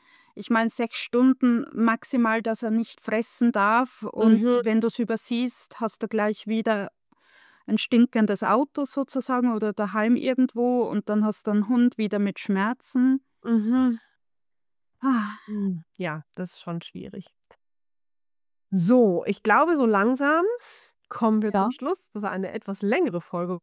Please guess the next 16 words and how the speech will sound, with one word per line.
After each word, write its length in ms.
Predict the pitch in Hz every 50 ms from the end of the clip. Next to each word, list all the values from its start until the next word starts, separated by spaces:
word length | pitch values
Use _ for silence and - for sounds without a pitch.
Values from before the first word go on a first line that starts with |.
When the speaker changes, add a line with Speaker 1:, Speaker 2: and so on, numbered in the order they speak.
| _
Speaker 2:
heute 280 | 185 180 185 185 190 196
geworden, 300 | 196 190 202 226 247 262
aber 160 | 214 180 180
ich 100 | 190 -
fand's 260 | - - 196 196 -
sehr 160 | - 190 180
interessant 560 | 185 196 - 208 190 - - - 277 294 285 269
und 100 | 220 190
ich 120 | 190 _
hoffe, 200 | 208 202 _ 208
es 160 | 196 - - _ _ _ _ _ _
konnten 380 | - - 208 202 - - 190
auch 240 | - - - 180 180 -
alle 260 | _ - 202 202 190 175
was 280 | 175 170 - - - _
mitnehmen. 960 | 190 185 190 208 240 247 - - - 247 247 247 254 262 262 269 285 302 311